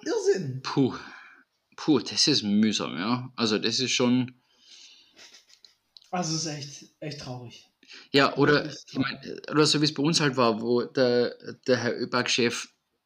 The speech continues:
Speaker 2: ähm, mit dem, dem Finanzminister gechattet hat zum Thema,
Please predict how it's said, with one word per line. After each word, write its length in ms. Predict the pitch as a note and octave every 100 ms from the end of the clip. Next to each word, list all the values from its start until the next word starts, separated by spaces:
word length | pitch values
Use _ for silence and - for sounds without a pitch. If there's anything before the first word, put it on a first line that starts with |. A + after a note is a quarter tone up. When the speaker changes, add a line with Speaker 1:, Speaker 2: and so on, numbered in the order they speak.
| -
Speaker 2:
ähm, 460 | A#2 A2+ A#2 A2+ F#2
mit 200 | A#2+ -
dem, 360 | A#2 A2 A2
dem 180 | A2+ A2
Finanzminister 720 | A2+ A#2+ B2 B2 C3 B2+ B2+ A2+
gechattet 520 | A#2+ - A#2+ A#2 A2+
hat 160 | G#2+
zum 160 | - A#2+
Thema, 480 | - A2+ A#2 A2